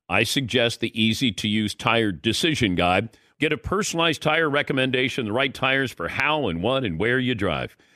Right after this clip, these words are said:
Choose from the full lineup of General Tires.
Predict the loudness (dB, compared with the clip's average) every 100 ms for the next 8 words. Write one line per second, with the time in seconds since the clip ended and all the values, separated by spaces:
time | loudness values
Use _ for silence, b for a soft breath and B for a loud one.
0 | b -6 -2 0 -2 -2 -2 0 2 2
1 | 2 2 2 2 0 -2 -4 0 2 4
2 | 4 2 2 2 2 -2 -10